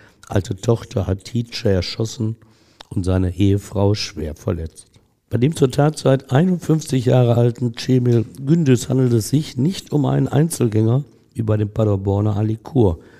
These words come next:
Cemil Gündüz ist es immerhin gelungen, eine Familie zu gründen. Mit drei Töchtern und Ehefrau lebt er im dicht besiedelten Essener Stadtteil Frohnhausen. Ganz in der Nähe der Wohnung betreibt Cemil Gündüz eine Eisdiele.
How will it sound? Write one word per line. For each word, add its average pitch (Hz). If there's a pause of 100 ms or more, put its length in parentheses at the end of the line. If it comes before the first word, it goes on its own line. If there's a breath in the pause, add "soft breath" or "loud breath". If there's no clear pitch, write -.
(260 loud breath)
Cemil 110
Gündüz 156
ist 117
es 107
immerhin 151
gelungen, 135 (480 soft breath)
eine 110
Familie 117
zu -
gründen. 80 (720 soft breath)
Mit -
drei 98
Töchtern 147
und 110
Ehefrau 127
lebt 107
er 101
im 92
dicht -
besiedelten 110
Essener 98
Stadtteil -
Frohnhausen. 87 (640 soft breath)
Ganz 131
in 120
der 104
Nähe 104
der 120
Wohnung 127
betreibt 113
Cemil 110
Gündüz 110
eine 101
Eisdiele. 80